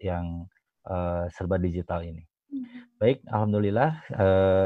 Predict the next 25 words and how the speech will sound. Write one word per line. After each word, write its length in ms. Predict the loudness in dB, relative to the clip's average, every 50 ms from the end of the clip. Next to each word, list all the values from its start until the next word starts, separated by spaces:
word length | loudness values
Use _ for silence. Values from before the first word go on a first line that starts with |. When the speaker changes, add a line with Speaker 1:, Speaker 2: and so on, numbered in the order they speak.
| 2 2
Speaker 1:
sesi 240 | 0 0 2 2 2
demi 160 | 2 2 2
sesi 320 | 2 0 0 2 2 0
sudah 320 | 2 2 2 2 2 0 0
kita 240 | 0 -2 0 0
lalui 300 | 0 2 2 0 0 0 0
bersama-sama. 880 | 0 0 0 0 0 0 -2 -4 -4 -4 -2 0 2 2 2 0 -2 -4 -10 _ _ _ _ _
Mudah-mudahan 560 | _ -2 0 0 0 2 2 2 2 2 2
Allah 80 | 0 -2
Subhanahu 320 | -2 -2 -2 -2 0 0
wa 60 | -2 -2
Taala 260 | -2 -2 0 0 0
memberikan 480 | 0 -2 -2 -2 -2 -2 -2 -2 -2
keberkahan 720 | -2 -2 -2 -2 -2 -4 -6 -6 -4 -2 0 0 0 -2 -4
atas 240 | -8 -8 -10 -10 -8
usia, 640 | -10 -10 -8 -4 -2 0 2 2 2 0 -2 -4
kesempatan, 720 | -8 -10 -8 -8 -6 -4 -4 -6 -4 -4 -4 -4 -4 -4 -6
kesehatan 640 | -8 -12 -10 -8 -8 -8 -8 -8 -8 -8 -8 -8 -8
kita, 400 | -10 -8 -4 -2 0 0 0 -2 -4 _ _ _ _ _ _ 0
dan 160 | 0 2 2
dipergunakan 800 | 2 0 0 -2 -2 0 0 0 -2 -2 -6 -8 -8 -8 -6 -6
di 80 | -8
jalan 320 | -8 -8 -8 -8 -8 -8 -10
yang 120 | -12 -12 -12
baik, 240 | -8 -6 -6 -6